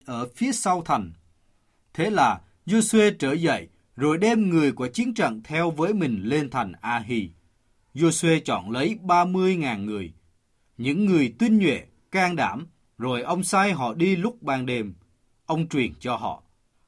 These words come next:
"Hãy xem đi, các ngươi sẽ nằm phục kích nghịch lại thành phố ở phía sau nó, chớ ở xa thành, song hết thảy các ngươi phải sẵn sàng. Ta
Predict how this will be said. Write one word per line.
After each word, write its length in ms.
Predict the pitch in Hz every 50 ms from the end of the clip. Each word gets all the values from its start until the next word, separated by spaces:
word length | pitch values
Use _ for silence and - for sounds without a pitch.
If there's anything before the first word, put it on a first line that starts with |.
| _
"Hãy 240 | _ - 123 143 175
xem 300 | 190 - - 233 233 226
đi, 260 | 220 220 214 196 170 - _ _ _ _ -
các 200 | - 277 262 -
ngươi 240 | 233 233 233 233 220
sẽ 160 | - 196 175
nằm 240 | 160 147 127 117 110
phục 320 | - - 131 107 - -
kích 280 | 262 269 - _ - -
nghịch 300 | 135 131 127 - - 123
lại 240 | 120 113 110 107 98
thành 180 | - 117 104 95
phố 400 | - - 123 123 139 180 202 -
ở 200 | - 95 95 110
phía 180 | 110 - 202 214
sau 300 | 214 - - 147 135 127
nó, 300 | 120 113 107 117 151 170 - _ _ _ _ _ _ _ _ -
chớ 140 | - 156 185 233 247 247 -
ở 220 | - 110 123 143
xa 280 | 156 - - 175 170 165
thành, 300 | 160 147 120 95 87 82 _ _ _ _ _ _ _
song 280 | - - - 214 208 208
hết 220 | 196 277 285 -
thảy 200 | - 135 120 139
các 240 | 160 - 269 269 -
ngươi 260 | 214 202 202 196 196
phải 260 | 190 - - 110 113 -
sẵn 220 | - 113 127 156
sàng. 360 | 160 - 135 113 98 90 82 - _ _ _ _ _ _ _ _ -
Ta 340 | 165 170 180 185 175 165